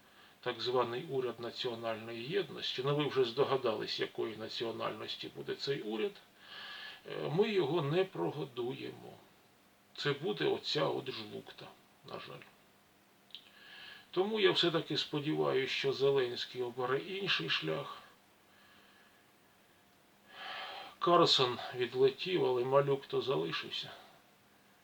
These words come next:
Я думаю, йому час поцікавитись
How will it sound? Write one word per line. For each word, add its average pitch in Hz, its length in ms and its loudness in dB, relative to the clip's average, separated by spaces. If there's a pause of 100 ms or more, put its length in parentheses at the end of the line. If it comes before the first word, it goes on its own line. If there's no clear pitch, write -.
Я 143 100 -4
думаю, 147 340 0
йому 139 240 0
час 147 300 2
поцікавитись 123 1120 -2